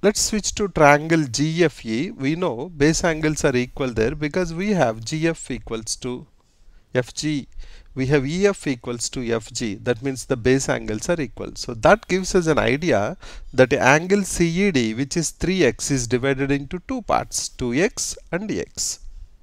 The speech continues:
Also, let us do angle sum property and triangle C E D. We have three X, three X, six X. So left out, angle C D E is equal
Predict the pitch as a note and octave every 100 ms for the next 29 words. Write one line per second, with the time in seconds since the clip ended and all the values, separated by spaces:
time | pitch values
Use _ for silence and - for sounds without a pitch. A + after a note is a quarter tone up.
0 | - - - _ _ _ _ _ _ _
1 | _ _ - - B2+ B2 B2 C3 A#2+ A#2
2 | B2+ A#2 C3 A#2 A2+ A#2+ A2+ C3 A2+ B2+
3 | A2 A#2+ A2+ A#2+ A2+ A2+ A2 G#2+ A2+ A#2
4 | A2 - A2 B2 C3+ A3 E4 - - -
5 | - D3 D3+ D#3 - F#3 G3 G3+ - -
6 | - F3 D3 G#2+ - - F#2+ - F#2+ -
7 | - C3+ B2 D3+ - G#3 A#2 - - A#2+
8 | C3 D#3 D#3 D#3+ - D#3 D3+ E3+ D3+ A2
9 | F#2+ - D3 B2 G#2 - - G3+ - C3
10 | A2+